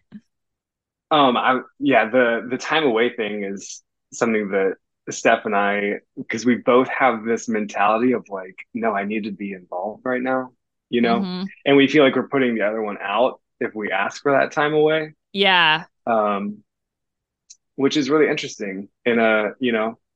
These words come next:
Speaker 2: to need to, like, communicate that you need that time away, or there are times where, like, one of us will just look at the other and be like,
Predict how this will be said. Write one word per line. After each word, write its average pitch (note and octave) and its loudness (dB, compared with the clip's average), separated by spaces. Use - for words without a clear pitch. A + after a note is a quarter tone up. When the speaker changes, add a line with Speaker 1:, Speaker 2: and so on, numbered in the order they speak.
Speaker 2:
to C#3+ 2
need C#3 6
to, D#3 4
like, C#3+ 4
communicate B2 -2
that A#2+ 0
you A#2 -2
need A#2+ 0
that - 2
time D3+ -2
away, D#3 4
or A#2+ 2
there A2+ 0
are G#2 -2
times A#2+ -4
where, G2+ -2
like, G2 -6
one G#2+ -2
of G2+ -4
us G2+ -6
will G#2 -2
just G2+ -4
look G#2+ 0
at G2 -6
the G2+ -6
other F#2+ -10
and G2 -8
be G2+ -6
like, F2+ -10